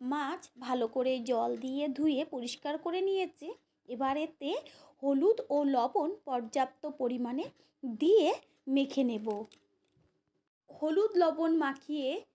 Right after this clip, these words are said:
কিছুক্ষণ রেখে দেবার পরে গ্যাসের ওভেনে কড়াই বসিয়ে কড়াই ভালো করে গরম করে নিয়ে দিয়ে দেব সর্ষের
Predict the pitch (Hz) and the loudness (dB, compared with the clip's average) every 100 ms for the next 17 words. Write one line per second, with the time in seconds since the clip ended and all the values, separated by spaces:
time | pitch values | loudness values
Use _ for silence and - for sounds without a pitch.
0 | _ - 285 302 - 320 262 220 - 269 | _ -14 -8 -8 -4 -4 -2 -4 -6 -6
1 | 247 226 320 - 392 311 330 - _ _ | -4 0 -2 -2 -6 -4 -6 -8 _ _
2 | _ 233 226 220 220 294 277 262 247 370 | _ -4 0 0 -2 -4 0 0 0 0
3 | 403 311 - _ _ _ - 240 226 233 | 2 0 -2 _ _ _ -6 -2 0 0
4 | 247 339 - 370 302 359 240 226 233 240 | 0 -2 0 -2 -2 -4 -6 -4 -4 -6
5 | 220 226 269 - 370 311 - 247 220 226 | -6 -2 -2 -2 -4 -6 -8 -6 -4 -2
6 | 240 - 302 466 440 294 466 _ _ _ | -4 -4 -4 0 2 0 -2 _ _ _
7 | - 220 262 330 440 262 453 - _ - | -12 -4 -2 0 -2 -2 -2 -4 _ -20
8 | - 285 269 - 415 | -2 -2 -2 -4 -6